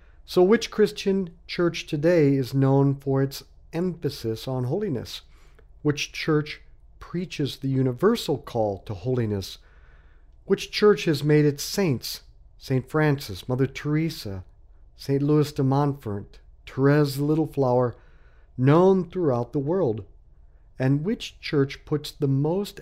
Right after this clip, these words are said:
emphasis on the sacraments, on baptism and the Eucharist? Saints and the sacraments, they both come from the word for holiness.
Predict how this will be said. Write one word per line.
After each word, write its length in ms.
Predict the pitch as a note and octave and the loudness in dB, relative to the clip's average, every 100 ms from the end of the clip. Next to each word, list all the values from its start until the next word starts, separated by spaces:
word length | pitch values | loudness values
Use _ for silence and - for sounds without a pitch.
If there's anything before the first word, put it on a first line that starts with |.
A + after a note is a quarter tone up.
| - | -12
emphasis 680 | D#3+ E3 C#3 - B2+ A#2 - | -10 -8 -8 -6 -6 -8 -8
on 220 | A#2+ B2 | -6 -6
the 80 | B2 | -6
sacraments, 760 | - F#3 F#3+ F2+ F#2 F#2 - - - | -6 -8 -8 -10 -12 -14 -20 -20 -10
on 180 | A2+ A2+ | -8 -2
baptism 800 | C3+ C#3+ C#3+ - C#3+ D3 D3+ D3+ - | 0 0 -2 -8 -4 -4 -4 -8 -8
and 160 | C#3 C#3 | -4 -2
the 100 | C#3+ | -2
Eucharist? 680 | F3 G#3 - - - - - - - - - - - - - - - - - - - - - - | -4 -8 -12 -16 -16 -20 -20 -20 -20 -20 -20 -20 -20 -20 -20 -20 -20 -20 -20 -20 -20 -20 -20 -20
Saints 640 | - - F3+ A3 - - - - | -8 0 0 0 -4 -14 -18 -8
and 160 | D#3+ F#3 | -4 -2
the 60 | |
sacraments, 840 | F3 D#3 C3+ - F#2+ F#2+ G2 - - - - - C3+ | -2 -4 -6 -6 -12 -12 -14 -16 -18 -20 -20 -10 2
they 120 | C#3 | 2
both 480 | B2 E3 A3+ A3+ - | 4 2 2 -2 -8
come 360 | A2 G2+ A#2+ - - - - - - - - | -8 -6 -8 -12 -20 -20 -20 -20 -20 -20 -8
from 220 | C3+ C3+ | -2 2
the 80 | C3+ | 2
word 400 | B2 B2+ B2+ - | 2 2 2 0
for 120 | A#2+ | -4
holiness. 640 | C3+ F#3 A#2 G2 - - | 0 0 0 -4 -12 -18